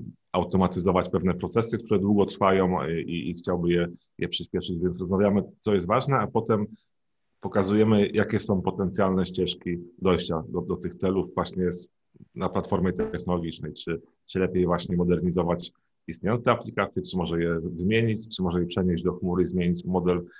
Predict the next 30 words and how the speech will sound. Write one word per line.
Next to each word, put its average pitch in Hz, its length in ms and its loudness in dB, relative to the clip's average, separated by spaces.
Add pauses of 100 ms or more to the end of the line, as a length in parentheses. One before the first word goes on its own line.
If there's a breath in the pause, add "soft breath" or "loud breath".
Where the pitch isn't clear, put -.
(200 loud breath)
ich 95 140 -4
obsługi, 110 480 0
żeby 98 200 2
uzyskać, 95 520 0 (320)
e, 87 140 -2
pewien 90 340 0
efekt, 95 300 0
więc 180 220 -4 (760)
tutaj 135 300 2
uważam, 107 560 4
że, 98 220 4
że 98 120 0
każdy 98 340 2
musi 98 200 0
wypracować 92 540 0
swoją 92 260 2
ścieżkę. 101 380 0
Na 95 80 0
pewno 92 240 -2
model 92 300 2
hybrydowy 92 440 0
jest 90 180 -2 (140)
czymś, 92 220 -2
co, 87 300 -2 (720 loud breath)
co 98 120 -4
będzie 90 520 4 (220)
w - 20 -20
każdej 98 340 4
dużej 90 300 2
firmie, 104 280 0